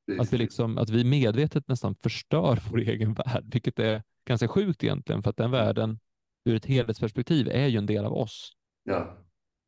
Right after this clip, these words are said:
Speaker 2: Eh, och det här, det är då det blir intressant när man börjar väcka de tankarna. Sen går ju folk tillbaka till sina jobb och så håller de på och så där och så vidare. Men sen lyssnar de på ett poddavsnitt och så bara,
Speaker 1: Mm.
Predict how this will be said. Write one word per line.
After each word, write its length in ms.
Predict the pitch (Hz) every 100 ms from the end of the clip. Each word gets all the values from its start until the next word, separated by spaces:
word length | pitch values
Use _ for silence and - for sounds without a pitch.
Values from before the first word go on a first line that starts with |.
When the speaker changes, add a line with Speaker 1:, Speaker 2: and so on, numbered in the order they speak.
| _ _ _ _ -
Speaker 2:
Eh, 240 | - -
och 160 | - 117
det 100 | 135
här, 220 | 160 190 -
det 240 | 120 131
är 40 |
då 220 | 127 190 190
det 80 |
blir 100 | 120
intressant 420 | 107 101 107 95 98
när 80 |
man 120 | 107 101
börjar 120 | 104
väcka 280 | 110 - 107
de 200 | 104 101 - _
tankarna. 400 | 131 113 - 139 - - -
Sen 120 | 131 214
går 80 |
ju 60 | 226
folk 260 | - 131 -
tillbaka 280 | 127 131
till 100 | - 156
sina 120 | 190
jobb 220 | 117 139
och 60 | -
så 80 | -
håller 140 | 156
de 100 | 156
på 140 | 143
och 100 | 143
så 80 | -
där 60 | 143
och 60 |
så 100 | 131
vidare. 300 | 143 127 135 - _ _ _ _ _ _ _ -
Men 100 | 123
sen 120 | 147
lyssnar 240 | 165 - 117
de 20 |
på 60 | 113
ett 60 |
poddavsnitt 560 | - 127 - - 180 -
och 80 | 123
så 60 |
bara, 240 | 135 107 107
Speaker 1:
Mm. 160 | -